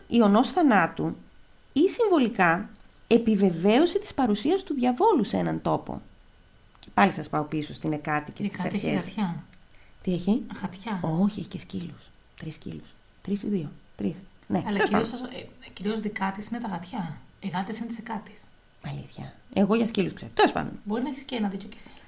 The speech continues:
Speaker 1: Μάλιστα.
Speaker 2: Ε, και γι' αυτό, άμα θέλετε, στείλτε ένα μήνυμα.
Speaker 1: Στείλτε μήνυμα. Μάλιστα, τα μαύρα σκυλιά τα ονομάζανε Black Shark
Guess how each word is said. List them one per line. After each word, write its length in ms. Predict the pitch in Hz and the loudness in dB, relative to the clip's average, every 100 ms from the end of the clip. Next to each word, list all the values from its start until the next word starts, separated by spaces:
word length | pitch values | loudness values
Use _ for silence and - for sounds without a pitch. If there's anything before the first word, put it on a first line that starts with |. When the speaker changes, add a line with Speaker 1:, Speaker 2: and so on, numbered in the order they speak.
| - | 6
Speaker 1:
Μάλιστα. 720 | 247 370 494 330 - 175 208 - - | 10 10 8 6 4 2 0 -6 -6
Speaker 2:
Ε, 20 | |
και 140 | - | -2
γι' 80 | 233 | -2
αυτό, 180 | 226 302 | 0 0
άμα 160 | 220 | 0
θέλετε, 320 | 202 202 208 277 | 0 -2 -2 -6
στείλτε 280 | - 254 | -10 -4
ένα 80 | 185 170 | 0 4
μήνυμα. 160 | 190 523 | 6 8
Speaker 1:
Στείλτε 240 | 339 233 | 8 8
μήνυμα. 360 | 170 165 165 - - - - | 4 2 -2 -4 -14 -20 -4
Μάλιστα, 600 | - 311 480 415 - 190 196 | 6 8 8 6 4 0 2
τα 80 | 220 | 4
μαύρα 260 | 262 415 | 4 4
σκυλιά 380 | 415 269 220 214 | 2 2 2 2
τα 80 | 233 | 2
ονομάζανε 440 | 220 254 370 427 427 | 2 4 2 0 2
Black 280 | 196 233 - - - | 4 6 4 -4 -2
Shark 220 | 277 | -2